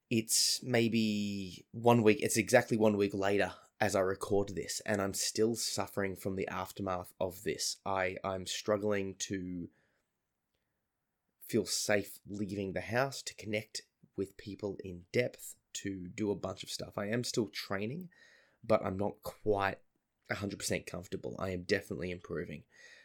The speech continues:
And I just want to clarify, I'm not sharing this with you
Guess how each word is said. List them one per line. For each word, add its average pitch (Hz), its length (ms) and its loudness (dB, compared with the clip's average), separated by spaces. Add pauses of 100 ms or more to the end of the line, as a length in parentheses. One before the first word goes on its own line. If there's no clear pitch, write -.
(120)
And 98 200 2
I - 40 4
just 107 140 0
want 131 140 4
to - 40 -6
clarify, 104 460 4
I'm 101 140 -2
not 131 180 0
sharing 101 540 0
this 92 220 -6
with 87 280 -6
you 95 280 -4